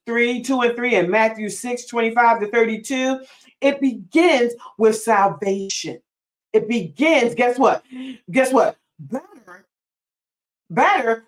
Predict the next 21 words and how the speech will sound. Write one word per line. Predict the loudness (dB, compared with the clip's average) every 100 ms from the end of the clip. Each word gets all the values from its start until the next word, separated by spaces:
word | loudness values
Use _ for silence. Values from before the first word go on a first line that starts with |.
| -6
begins | -4 -2 0 2 2 0 -4 _
with | 2 2
the | 0 -2 0
acceptance | 0 -2 -4 0 0 2 0 0 -4 _
of | 2 2 2
the | -2 -2
eternal | -4 -6 -2 2 4 4 2 0
thing, | 0 0 -4 -14 _ _ _ _ -2
which | 0 2
is | 2 0 -6
salvation. | -4 0 2 2 2 0 -2 -10 -12 _ _ _ _ _ _
Salvation | -2 0 2 2 0 0 -2 -4 _ -2
from, | 0 2 0 -4 _ -20 -6
listen, | 0 0 0 -4 -8 _
better | -4 0 2 2 2 0 -4 _
can't | -4 0 0 0
even | 0 0 -2
begin | -4 -4 0 2 0 -4 -12 _ _ _ _ _ _ _ -6
until | -4 -2 -2
you | 0 0 0 0
understand | 0 2 -2 -2 -2 0 0 -4